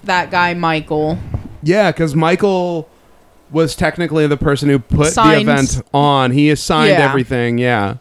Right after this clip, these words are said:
Speaker 1: Yeah, and he said he's done events before, but obviously not like this. Um,
Speaker 2: Right.
Speaker 1: but if you wanna see, like, a better video, Sh-, uh, Shane Dawson's investigation video where he uses Michael's footage is really good.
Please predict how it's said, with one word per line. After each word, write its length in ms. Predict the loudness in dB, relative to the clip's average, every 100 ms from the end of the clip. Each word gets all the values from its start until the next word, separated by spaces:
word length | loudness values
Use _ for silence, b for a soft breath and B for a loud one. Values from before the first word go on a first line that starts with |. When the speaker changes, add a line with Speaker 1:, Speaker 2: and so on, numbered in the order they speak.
| -6
Speaker 1:
Yeah, 460 | -2 0 2 0 -2
and 100 | 0
he 100 | 0
said 220 | 0 0
he's 200 | -2 -2
done 200 | -2 -2
events 340 | -2 -2 -4 -6
before, 460 | -10 -4 0 0
but 140 | 0 0
obviously 480 | 0 -2 -6 -6
not 240 | -4 -4 -4
like 300 | -6 -8 -2
this. 680 | 2 4 4 2 -4 -6 0
Um, 80 | 2
Speaker 2:
Right. 840 | 4 4 2 2 -2 -6 -6 -4
Speaker 1:
but 80 | -2
if 100 | -2
you 80 | 0
wanna 160 | 0 -2
see, 160 | -2
like, 100 | -2
a 60 | 0
better 260 | 0 0
video, 320 | 0 0 0 -2
Sh-, 160 | -2
uh, 400 | -4 -2 0 0
Shane 240 | -2 -4 0
Dawson's 460 | 0 0 -4 -4
investigation 680 | -2 -2 -2 -2 -2 -2 -2
video 260 | -2 0 2
where 180 | 0
he 100 | 0
uses 420 | 0 -2 0 -2 -2
Michael's 360 | -2 -2 -4
footage 400 | -2 0 0 -2
is 160 | -4 -4
really 260 | 0 0
good. 500 | 0 0 0 0 -2